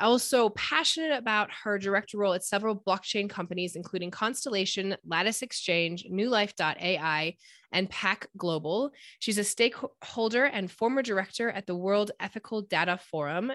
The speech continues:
She has charitable, charitable contributions, including sitting as a social impact advisor for blockchain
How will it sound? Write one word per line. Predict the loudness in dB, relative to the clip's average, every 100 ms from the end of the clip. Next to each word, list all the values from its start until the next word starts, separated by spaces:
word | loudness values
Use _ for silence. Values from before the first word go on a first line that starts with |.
| -6
She | -4 0 0
has | 0 -2
charitable, | -2 0 -2 -8 -20 _
charitable | -8 -4 -2 -2 -2 -4
contributions, | -4 -4 -4 -6 -6 -4 -2 -2 -4 -6 -10 -14 -20 -20 -4
including | 0 0 -2 0 2 4 2 0
sitting | -2 0 2 0 0
as | -4 -2
a | -4
social | -2 -2 0 -4 -2
impact | -4 -4 -8 -8
advisor | -10 0 2 2 0 -4
for | -4 -8
blockchain | -2 -2 0 -2 -2 -2